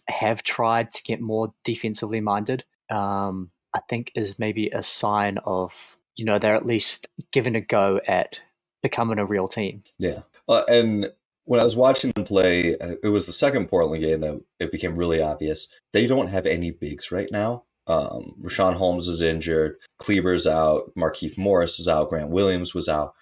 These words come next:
Speaker 2: And it was kind of fun to see Kidd experiment around with some of the lineups. Um, there was one lineup where I, I think Jaren Jackson Junior was the big, uh, and then Kyrie was basically playing the four on defense.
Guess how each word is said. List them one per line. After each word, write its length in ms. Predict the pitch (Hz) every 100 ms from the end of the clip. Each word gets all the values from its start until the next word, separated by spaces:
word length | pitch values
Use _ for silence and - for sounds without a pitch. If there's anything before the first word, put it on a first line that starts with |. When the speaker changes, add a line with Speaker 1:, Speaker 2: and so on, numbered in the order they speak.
| _ 101
Speaker 2:
And 180 | 107
it 40 | 120
was 100 | 120
kind 220 | - 190
of 60 | -
fun 240 | 101 110
to 80 | 98
see 200 | - 92
Kidd 260 | - 98
experiment 640 | 90 - - 95 98 87 78
around 280 | 78 78
with 120 | 76 -
some 240 | - 80
of 80 | 92
the 80 | -
lineups. 600 | 69 78 107 156 - - - _ -
Um, 240 | 90 82
there 60 | 92
was 120 | 92
one 140 | 104 101
lineup 280 | 92 87
where 420 | 85 82 78 76 - _ -
I, 120 | 82 -
I 40 | -
think 220 | 143 160 _ _
Jaren 260 | - 95 85
Jackson 220 | 95 -
Junior 300 | 82 110 87 78 _ _ _ 90
was 200 | 101 -
the 100 | 82
big, 520 | 110 87 80 - - _
uh, 220 | 87 80 73
and 140 | 85
then 140 | 85 82
Kyrie 360 | - 92 92
was 160 | 90 90
basically 300 | 90 85 90
playing 300 | - 95 85
the 80 | 76
four 400 | - 98 95 85
on 140 | 80
defense. 580 | 78 87 80 80 76 -